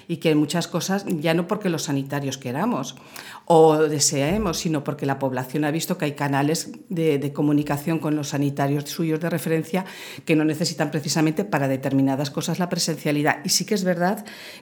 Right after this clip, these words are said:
que lo que ha permi-, o permitirá cuando pase todo esto es que muchas cosas que no tienen valor añadido en una consulta presencial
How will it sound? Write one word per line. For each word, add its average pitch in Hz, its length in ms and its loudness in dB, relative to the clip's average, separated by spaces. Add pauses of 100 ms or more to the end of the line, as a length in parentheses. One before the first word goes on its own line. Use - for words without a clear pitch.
que 160 160 6
lo 143 160 4
que 139 580 4
ha - 140 -4
permi-, 165 340 0
o 135 340 -4
permitirá 143 600 2
cuando 156 200 4
pase 151 220 -2
todo 156 300 2
esto 175 360 -2
es - 200 -2
que 156 260 2 (340)
muchas 165 360 0
cosas 175 420 0
que 139 240 -2
no 135 220 2
tienen 156 240 2
valor 143 220 6
añadido 143 380 2
en 156 80 -2
una 139 200 0
consulta 147 420 -4
presencial 143 640 -2